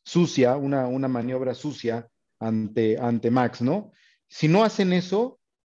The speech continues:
creo que este es el resultado. Pero antes de continuar, a mí me gustaría dejarles una palabra que no se me olvida. Stop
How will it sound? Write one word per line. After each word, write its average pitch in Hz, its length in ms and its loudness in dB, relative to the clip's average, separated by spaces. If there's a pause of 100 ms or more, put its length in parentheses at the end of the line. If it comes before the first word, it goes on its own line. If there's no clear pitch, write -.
(140)
creo 160 160 -2
que 170 60 -2
este 156 140 -4
es - 100 -8
el 131 100 -4
resultado. 101 540 -10 (520)
Pero 147 160 6
antes 196 220 4
de 175 140 6
continuar, 147 640 2
a 180 60 2
mí 156 100 2
me 156 100 2
gustaría 135 360 2
dejarles 131 460 -2
una 135 200 -2
palabra 120 400 0
que 120 100 -10
no 117 120 -6
se 127 120 -12
me 117 100 -2
olvida. 120 400 -4 (960)
Stop - 640 -2